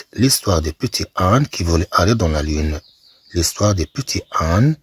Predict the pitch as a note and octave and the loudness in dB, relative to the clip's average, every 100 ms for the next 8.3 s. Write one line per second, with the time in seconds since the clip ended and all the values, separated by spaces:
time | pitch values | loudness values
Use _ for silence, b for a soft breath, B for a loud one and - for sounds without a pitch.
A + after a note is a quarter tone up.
0 | _ _ - D#2+ B2 C#3 F#2+ E2 G2+ F2+ | _ _ -4 -2 2 4 4 2 0 0
1 | D#2 D2+ D#2+ D#2+ D#2 D2 - - _ _ | -2 -2 -2 -2 -2 -4 -12 -20 _ _
2 | _ - - - B B B - G2+ C#3+ | _ -20 -18 -16 B B B -4 -2 0
3 | A#2 G2 - F#2+ - F#2 - A#2 - F#2 | 2 2 2 -4 -2 -4 -2 -8 -2 -2
4 | E2 E2+ E2 F#2 B2+ F2+ D#2+ - - F2+ | 0 0 -2 0 0 0 -2 -8 -8 -8
5 | - D#2+ D2+ C#2+ - C#3 - b b b | -6 -6 -6 -8 0 0 0 b b b
6 | b b b - F#2 E2+ - - B2+ G#2 | b b b -10 -4 0 0 4 2 2
7 | E2 D#2+ D#2+ - F2 E2 - B2 F#2+ D#2+ | -2 -4 -6 -6 -4 -4 0 0 0 -2
8 | - E2+ - | -6 -8 -8